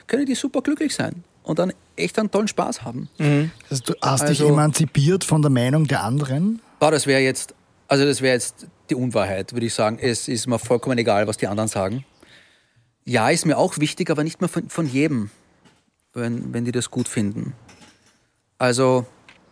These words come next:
Speaker 1: ich werd, ich werd nie den Moment vergessen, als das Telefon geläutet hat und es plötzlich sehr ernst, ernst, also plötzlich ein sehr konkretes Angebot war vom späteren Bundeskanzler.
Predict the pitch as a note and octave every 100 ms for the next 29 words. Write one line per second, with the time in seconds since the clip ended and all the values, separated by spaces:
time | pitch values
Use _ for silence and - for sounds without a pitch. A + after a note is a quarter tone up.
0 | _ _ _ _ _ _ _ _ _ _
1 | _ - _ _ _ _ - A#2+ D#3+ D#3
2 | D3+ D#3+ E3 A#3 C#4 G3+ E3 D3 D#3+ -
3 | C#3 A2+ - D#3 G#3+ - _ _ _ _
4 | C3+ B2+ C3 B2 - - _ _ _ _
5 | _ _ _ _ _ - - C#3+ C3+ C3
6 | D3+ E3+ E3+ F#3 - G3+ - - - -
7 | _ _ _ - - C#3 C#3 C#3 C3+ -
8 | - - - _ _ _ - - C3+ E3
9 | - A#2+ C#3 - - - A2 G#2 A2 G#2
10 | - - D#3+ - D3+ D#3+ C#3+ B2+ D3 C#3+
11 | D#3 B2+ C3 - - _ - A#2+ A#2 G#2
12 | G2+ F#2+ F#2+ B2 E3 _ _ - A2+ A#2+
13 | A2+ A#2 B2 A2+ A#2 A2 A2+ A2+ - G#2
14 | - G2+